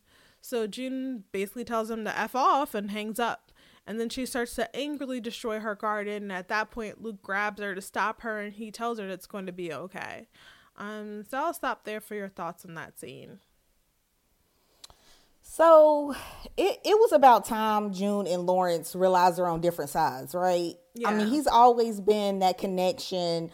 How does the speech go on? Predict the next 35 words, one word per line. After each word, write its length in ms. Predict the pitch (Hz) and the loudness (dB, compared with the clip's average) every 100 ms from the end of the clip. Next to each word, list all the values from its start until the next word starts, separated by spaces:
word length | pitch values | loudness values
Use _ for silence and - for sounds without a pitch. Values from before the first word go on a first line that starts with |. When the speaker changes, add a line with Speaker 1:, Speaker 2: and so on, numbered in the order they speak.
| _ | _
Speaker 2:
for 320 | _ 196 190 180 | _ 6 8 8
her, 280 | 180 170 | 6 4
which 200 | 170 180 - | 2 -2 -2
I 140 | 233 | 0
loved. 560 | 208 175 175 175 180 170 | 0 0 0 2 0 0
I 100 | 233 | 0
wanted 280 | 254 302 254 | 2 2 2
her 120 | 233 | 2
to 80 | 214 | 0
have 260 | 202 196 185 | 2 2 2
some 180 | 208 208 | -4 -6
kind 200 | 214 180 | 0 0
of 100 | 175 | 2
door 200 | 180 185 | 0 -2
into 220 | 175 180 | -4 -4
this 180 | 175 175 | -6 -6
crazy 840 | - 180 180 170 175 170 165 165 - _ 165 | -4 -2 -2 -6 -6 -6 -8 -10 -18 _ 4
world 360 | 190 175 170 | 6 8 6
that's 180 | 170 170 | 2 2
Gilead, 640 | 165 165 156 147 143 147 | 2 2 0 -2 -2 -2
because, 380 | 147 233 208 - - _ | -2 0 0 -2 -20 _
you 120 | 254 302 | 0 8
know, 180 | 240 | 8
her 140 | 202 170 | 8 2
daughter's 440 | 170 311 294 285 | 2 2 2 2
there. 160 | 254 254 | 2 2
What 140 | 262 | 2
is 60 | 254 | -2
she 140 | 240 | -6
gonna 220 | 214 190 170 | -2 0 0
do? 420 | 190 240 240 226 - | -2 -2 -2 -6 -12
She 160 | - 233 | -8 -6
can't 300 | - 349 254 | 0 0 2
go 140 | 233 | 2
back, 360 | 196 208 240 | 2 0 -2